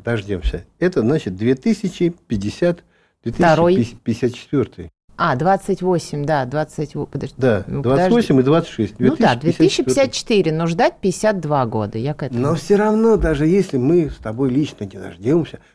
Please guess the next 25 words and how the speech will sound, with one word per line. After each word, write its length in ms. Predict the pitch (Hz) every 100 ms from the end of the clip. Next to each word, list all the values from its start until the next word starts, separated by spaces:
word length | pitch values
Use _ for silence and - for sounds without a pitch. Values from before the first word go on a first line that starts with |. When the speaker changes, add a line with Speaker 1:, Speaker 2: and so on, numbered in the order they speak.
| _
Speaker 1:
то 80 | 82
будет 260 | 85 117 117
как-то 340 | 131 120 120
за 200 | 95 113
чел-, 220 | 110 113 104
гордость 540 | 107 104 131 131 120 98
за 60 | 107
человечество. 840 | - 107 139 170 165 107 - 80 76 80
Догнали 800 | 127 113 135 165 196 196 95 - _ -
и 160 | 202 214
на-, 80 | 196
и 280 | 196 233
разобрались. 920 | 208 196 180 156 156 147 175 170 107 - - - _ _ _ _
А, 120 | - - -
а 80 |
подождать-то 720 | - 123 117 110 147 170 - 113
столько 320 | - 117 -
стоит. 500 | - - 139 180 127 151
Speaker 2:
Ой, 160 | 240 175
подождите, 420 | 220 226 247 175
я 80 | 180
неправильно 400 | 208 294 240 160
все 140 | -
посчитала. 520 | - 156 - 214 190
Speaker 1:
Почему? 440 | 113 101 - 131